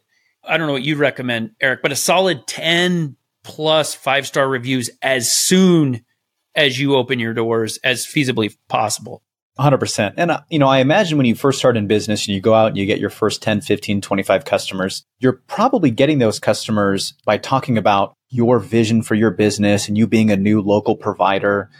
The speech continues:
Speaker 2: And they're probably buying into that, which means they're probably pretty good candidates for leaving you a five-star review, right? So if you have, if there's any new companies out there and you're trying to get your first,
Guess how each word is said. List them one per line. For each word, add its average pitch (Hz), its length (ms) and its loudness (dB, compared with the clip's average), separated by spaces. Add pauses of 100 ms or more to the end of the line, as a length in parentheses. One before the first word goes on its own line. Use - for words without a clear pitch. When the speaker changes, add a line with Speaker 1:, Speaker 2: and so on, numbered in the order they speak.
(240)
Speaker 2:
And 107 100 -6
they're 110 80 2
probably 180 320 0
buying 113 380 0
into 120 260 -2
that, 87 200 0
which 107 180 -4
means 131 180 4
they're 107 220 4
probably 190 420 -2
pretty 143 300 2
good 113 160 -2
candidates 135 640 0 (240)
for 110 160 -2
leaving 120 340 2
you 110 180 2
a 95 60 0
five-star 98 540 0
review, 87 320 -4 (480)
right? 101 260 0 (300)
So 113 420 2 (280)
if 117 140 -4
you 131 120 4
have, 151 400 4
if 127 140 -4 (120)
there's 120 160 2
any 139 460 2
new 120 340 6
companies 104 480 -2
out 101 220 0
there 87 260 0
and 104 140 -2
you're 95 200 -2 (200)
trying 110 220 0
to 101 60 -2
get 107 180 0
your 101 120 -2
first, - 520 -2